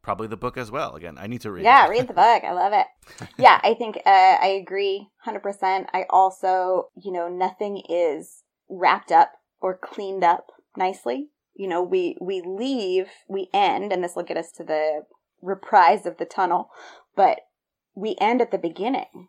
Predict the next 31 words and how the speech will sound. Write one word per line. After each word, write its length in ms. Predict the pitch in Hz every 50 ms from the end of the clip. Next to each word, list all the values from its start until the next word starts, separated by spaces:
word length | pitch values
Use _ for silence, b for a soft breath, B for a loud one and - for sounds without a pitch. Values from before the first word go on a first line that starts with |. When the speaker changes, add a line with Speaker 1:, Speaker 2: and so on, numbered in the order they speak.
| _ _ _
Speaker 2:
a 80 | -
little 220 | 160 160 - - -
bit, 200 | - - - - - - - - _ _ _
right? 300 | - 160 165 185 208 - -
Where 480 | 170 170 165 165 160 165 165 175 175 _ _ _
Speaker 1:
Uh-huh. 260 | 113 104 107 101 107 110 _ _ -
Speaker 2:
sister's 420 | - - - 247 240 - 226 208
going 180 | - 208 196 196
off 80 | 185 196
to 60 | 202
college, 340 | - 208 196 180 175 170 -
brother's 220 | - 185 190 190
going 160 | - 196 190 190
back 200 | 190 175 190 -
to 60 | -
college, 420 | - - - 90 - - - - -
Sam 340 | - - - 202 208 214
has 120 | 208 190 185
gone, 500 | - - 175 175 175 175 175 170 165 - _ _ _ _
uh, 200 | - 190 190 190
done 240 | 185 185 190 190 196
her 100 | 190 180
summer 260 | 185 - 208 208 190
program, 520 | 185 - 196 185 185 180 175 165 165 170 165
Patrick's 400 | - 196 196 190 196 185 - -
about 160 | - 175 -
to 80 | -
go 80 | - 160
to 60 | 160
Seattle. 680 | - - 190 196 190 185 185 180 175 180 180 175 175 _ _ _ _ _ _
Charlie 720 | - - 202 180 196 202 202 208 202 202 202 196 196